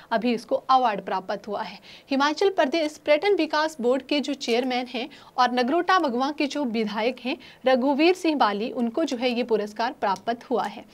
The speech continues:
और इसी के साथ बात करें प्रदेश के छह जिले चंबा, मंडी, ऊना, हमीरपुर, कुल्लू में जो है वो पन्द्रह लाख की आबादी है और यह सबसे बड़ा जिला जो आपका सबसे ज़्यादा आबादी वाला डिस्ट्रिक्ट है वो हमारा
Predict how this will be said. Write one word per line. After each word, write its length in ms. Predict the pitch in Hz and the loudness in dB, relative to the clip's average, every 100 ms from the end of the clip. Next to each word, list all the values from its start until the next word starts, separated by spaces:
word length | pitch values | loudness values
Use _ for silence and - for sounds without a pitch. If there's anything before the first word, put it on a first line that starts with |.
| - - - - _ _ - - - - | -20 -20 -20 -20 _ _ -20 -20 -6 2
और 120 | 262 | 2
इसी 180 | 285 392 | 4 4
के 100 | 392 | 4
साथ 200 | 381 370 381 | 4 2 4
बात 200 | 339 339 | 2 2
करें 320 | 330 330 453 | 2 2 2
प्रदेश 380 | 294 247 330 392 | 0 2 0 2
के 180 | 392 381 | 0 0
छह 300 | - 320 339 | 0 2 2
जिले 340 | 262 226 381 - | 2 0 -2 -2
चंबा, 340 | 330 320 349 381 | 2 4 4 4
मंडी, 300 | 302 285 320 | 2 0 0
ऊना, 400 | 247 233 233 - - | 0 0 0 -2 0
हमीरपुर, 440 | 269 277 285 381 | 2 2 2 0
कुल्लू 460 | 381 247 214 262 - - - | 2 -2 -2 -4 -6 -14 -4
में 160 | 269 320 | 2 2
जो 140 | 320 | 2
है 120 | 320 339 | 2 2
वो 160 | 359 | 2
पन्द्रह 400 | 359 277 269 339 | 2 0 4 4
लाख 240 | 349 311 311 | 4 0 -2
की 140 | - | -6
आबादी 500 | - 226 214 208 277 | -2 0 0 0 -2
है 240 | 269 320 - - - - 247 | -2 -4 -6 -20 -20 -2 2
और 180 | 240 | 2
यह 160 | 254 349 | 4 2
सबसे 440 | 392 302 - 349 | 4 2 4 2
बड़ा 300 | 311 226 220 | 4 4 4
जिला 280 | 262 285 285 | 2 2 2
जो 160 | 294 311 | 4 4
आपका 320 | 226 220 262 | 4 4 2
सबसे 320 | 269 233 294 | 2 -2 2
ज़्यादा 260 | 233 208 233 | 2 4 2
आबादी 420 | 247 214 208 277 | 2 2 2 2
वाला 220 | 294 277 | 2 2
डिस्ट्रिक्ट 420 | 247 254 - 285 | 0 -2 -4 -4
है 60 | 285 | -4
वो 140 | 262 | -6
हमारा 380 | 233 208 196 220 | -6 -6 -6 -8